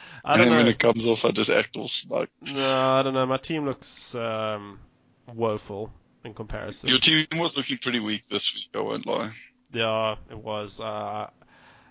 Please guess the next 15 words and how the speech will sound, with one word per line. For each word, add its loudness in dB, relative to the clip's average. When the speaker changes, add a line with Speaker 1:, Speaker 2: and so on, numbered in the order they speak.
Speaker 1:
I -4
just, 0
I 0
just -8
put 8
too -6
much -6
emphasis -6
into -10
it, -18
and -2
you 0
don't 2
enjoy -6
it. -14